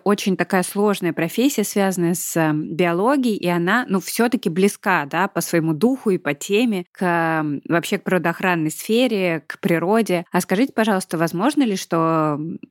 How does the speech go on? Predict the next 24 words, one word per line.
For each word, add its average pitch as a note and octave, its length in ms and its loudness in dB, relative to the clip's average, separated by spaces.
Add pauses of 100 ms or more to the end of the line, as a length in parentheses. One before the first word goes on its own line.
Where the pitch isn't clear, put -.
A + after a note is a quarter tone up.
(140)
человек, G3 360 0
который F3+ 240 -2
совершенно F#3 600 0
далек E3+ 360 0
от G3 120 0
этой D#3+ 180 0
темы, D#3 420 0
он, C#3+ 120 0
например, D3 400 0
я C#3+ 80 0
не C#3 100 0
знаю, C#3 180 -6
художник F3 720 0
по D3+ 280 2
образованию, D#3 760 0 (140)
дизайнер, D#3+ 720 0
э, D3 340 0 (120)
там, - 180 -8
я C3+ 120 -2
не C3+ 120 0
знаю, C3+ 300 -2
вообще C3+ 460 -2
филолог, F3 500 2
<laughs> C#4+ 640 0